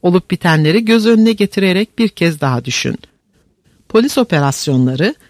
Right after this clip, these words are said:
gizli hücre evlerine baskın, kuryelerin izlenmesi, randevuların tespiti,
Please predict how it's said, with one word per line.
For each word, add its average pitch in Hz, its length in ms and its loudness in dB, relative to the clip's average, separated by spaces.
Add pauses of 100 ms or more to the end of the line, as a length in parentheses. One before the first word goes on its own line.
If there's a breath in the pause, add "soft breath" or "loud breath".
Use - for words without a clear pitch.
(140 soft breath)
gizli 208 340 2
hücre 196 340 2
evlerine 170 500 2
baskın, 160 460 0
kuryelerin 156 640 2
izlenmesi, 135 760 0
randevuların 196 640 2
tespiti, 185 680 -4